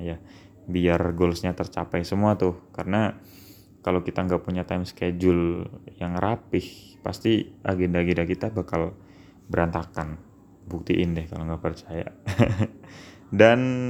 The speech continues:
kalau kita punya time schedule yang bener, pasti, eh, apa yang kita lakukan itu udah sesuai dengan track-tracknya, sesuai yang kita rencanakan. Gitulah pokoknya ya. Oke, mungkin itu aja.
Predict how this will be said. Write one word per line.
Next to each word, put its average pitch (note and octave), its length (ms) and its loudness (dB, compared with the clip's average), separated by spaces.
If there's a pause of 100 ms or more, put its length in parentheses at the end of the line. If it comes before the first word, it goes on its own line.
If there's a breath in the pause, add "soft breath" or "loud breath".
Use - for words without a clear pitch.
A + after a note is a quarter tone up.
(560)
kalau G2+ 320 0
kita G2+ 320 -4
punya F#2+ 880 -2
time F#2 200 0
schedule F#2+ 360 2
yang F#2 160 4
bener, G2+ 640 2
pasti, G#2 400 0 (640 loud breath)
eh, F2 240 -2
apa F2+ 240 2
yang F#2+ 80 2
kita F#2 160 0
lakukan F#2 320 0
itu F2+ 160 0
udah G2+ 160 0
sesuai F#2 320 0
dengan F2 240 0
track-tracknya, F2+ 720 -6
sesuai F2 360 -4
yang E2+ 60 -8
kita F2 220 -4
rencanakan. E2 640 -4
Gitulah G2 240 2
pokoknya G2 320 0
ya. G#2 140 4 (1120 loud breath)
Oke, - 480 0
mungkin C#3 560 0 (640)
itu - 360 2
aja. G2+ 360 2